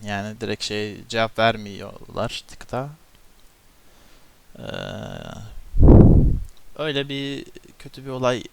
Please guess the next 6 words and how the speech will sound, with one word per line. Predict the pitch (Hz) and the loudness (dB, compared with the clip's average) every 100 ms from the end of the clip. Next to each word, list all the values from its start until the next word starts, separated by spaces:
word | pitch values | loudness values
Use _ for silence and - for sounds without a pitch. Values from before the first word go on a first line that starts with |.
| - | -18
yaşadık. | - 52 82 - 92 135 - - - - - - | -16 -12 -12 -12 -16 -18 -20 -20 -20 -20 -20 -20
Yani, | - 64 113 117 - - - - | -16 -16 -16 -18 -20 -20 -20 -20
e, | 76 92 98 90 92 92 - 62 58 55 - - - _ - - _ - - - _ _ _ - - - - - - - - | -18 -18 -18 -18 -20 -20 -20 -20 -20 -20 -20 -20 -20 _ -20 -20 _ -20 -20 -20 _ _ _ -20 -20 -20 -20 -20 -20 -20 -12
P | 131 | -10
V | 127 | -8
P'de | 139 131 135 139 | -4 2 4 4